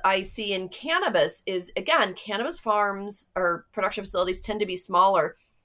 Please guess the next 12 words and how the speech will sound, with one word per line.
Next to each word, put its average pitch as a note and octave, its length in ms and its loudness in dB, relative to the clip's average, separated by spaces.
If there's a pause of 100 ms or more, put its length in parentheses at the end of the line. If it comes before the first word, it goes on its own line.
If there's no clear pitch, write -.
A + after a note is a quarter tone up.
(720)
You've F#3+ 140 -6
got F3+ 140 4
a F3+ 40 0
monoculture. F3 680 2
You F3+ 140 -8
got E3+ 180 6
a F3+ 40 2
guy F3+ 240 6
going F#3+ 300 -4
there F3 100 0
and E3 80 -2
spraying, E3+ 540 0